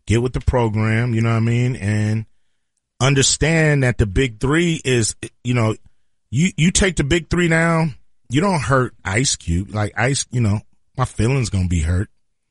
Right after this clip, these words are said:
Ego be bruised a little bit. But what you're doing is depriving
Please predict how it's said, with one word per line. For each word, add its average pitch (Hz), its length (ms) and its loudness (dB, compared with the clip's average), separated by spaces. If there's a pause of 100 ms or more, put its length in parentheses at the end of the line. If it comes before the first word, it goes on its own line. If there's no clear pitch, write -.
(300)
Ego 120 380 2
be 101 180 0
bruised 98 580 -2
a 78 40 -6
little 101 260 -2
bit. 85 300 -6 (1080)
But 123 320 2 (560)
what 135 180 0
you're 135 80 0
doing 151 360 2
is 120 100 2
depriving 110 840 0